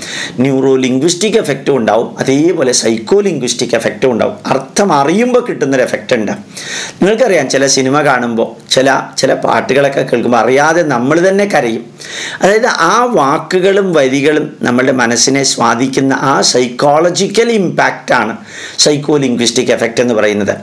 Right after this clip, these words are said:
ചിലപ്പോൾ നല്ല മന്ത്രം കേൾക്കുന്നു, അസാധാരണമാം വിധം ഒരു ഹിന്ദി പാട്ട് നമ്മൾ കേൾക്കുന്നു, അതിൻ്റെ അർത്ഥം ഒന്നും നമുക്ക് അറിഞ്ഞൂടാ,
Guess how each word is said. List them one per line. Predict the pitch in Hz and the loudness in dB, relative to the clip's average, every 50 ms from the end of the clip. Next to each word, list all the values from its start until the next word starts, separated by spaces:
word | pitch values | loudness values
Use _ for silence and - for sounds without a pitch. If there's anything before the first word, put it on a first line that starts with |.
| - - - - - - - | -10 -14 -14 -14 -14 -4 0
ചിലപ്പോൾ | - 190 196 214 | 0 2 2 2
നല്ല | 190 160 147 151 156 160 165 170 175 180 185 190 196 196 202 202 208 | 0 0 0 0 0 0 0 0 0 0 0 0 2 2 2 2 2
മന്ത്രം | 190 175 156 131 127 135 139 123 | 2 0 -2 -2 0 0 0 0
കേൾക്കുന്നു, | 123 120 110 101 - 110 107 - - - - | 0 0 0 0 -2 -4 -4 -4 -6 -6 -4
അസാധാരണമാം | - - 113 120 131 135 139 143 139 143 143 147 151 156 160 170 180 196 196 196 196 185 160 135 123 127 123 | 0 0 2 2 2 2 2 2 2 2 2 2 2 2 4 4 4 2 2 2 0 0 0 0 0 0 -2
വിധം | 127 - - - - - - - - - - - - - | -2 -2 -2 -4 -4 -8 -14 -16 -16 -16 -16 -18 -6 -2
ഒരു | - 160 165 | 0 2 2
ഹിന്ദി | 165 165 160 151 151 147 151 147 180 170 165 - | 0 0 -2 -2 0 0 0 0 -2 -2 0 0
പാട്ട് | 131 120 117 117 - 147 | 0 0 0 0 0 0
നമ്മൾ | 135 131 117 113 120 | 0 0 0 0 0
കേൾക്കുന്നു, | 117 123 117 110 101 - 113 110 - | 0 2 0 0 0 0 -2 -2 0
അതിൻ്റെ | - - 170 220 175 | 0 0 2 2 2
അർത്ഥം | 190 160 - - - 226 | 0 0 -2 -2 -2 0
ഒന്നും | 226 214 202 208 220 240 262 262 | 0 2 0 2 2 2 2 2
നമുക്ക് | 214 185 165 - 175 | 0 0 0 0 0
അറിഞ്ഞൂടാ, | 147 123 120 120 113 - | 0 0 0 -2 -2 -4